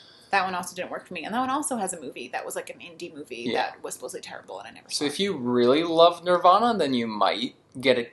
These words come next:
Speaker 2: get a kick out of it, perhaps.
Speaker 1: I mean, there were some parts that I like. He, his writing style is still decently witty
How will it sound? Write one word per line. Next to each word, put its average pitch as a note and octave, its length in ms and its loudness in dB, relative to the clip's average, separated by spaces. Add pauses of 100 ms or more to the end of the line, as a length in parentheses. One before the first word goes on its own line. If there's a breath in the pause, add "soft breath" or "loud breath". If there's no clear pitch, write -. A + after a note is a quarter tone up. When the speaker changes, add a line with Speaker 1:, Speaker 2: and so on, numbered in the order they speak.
(160)
Speaker 2:
get B2 160 -2
a A#2 40 -4
kick - 280 -6
out C3 160 2
of E3 120 -8
it, - 240 -6
perhaps. - 800 -2
Speaker 1:
I - 20 -10
mean, D#4+ 160 -2
there E4 140 0
were G4 80 2
some D#4+ 260 4
parts A3 260 0
that G3+ 120 0
I G3 100 4
like. F3 240 0
He, - 280 -16
his A#3+ 220 -4
writing D#4+ 360 -2
style F3+ 340 4
is F3+ 80 0
still G#3+ 220 0
decently F#3 520 -6
witty F3+ 180 -6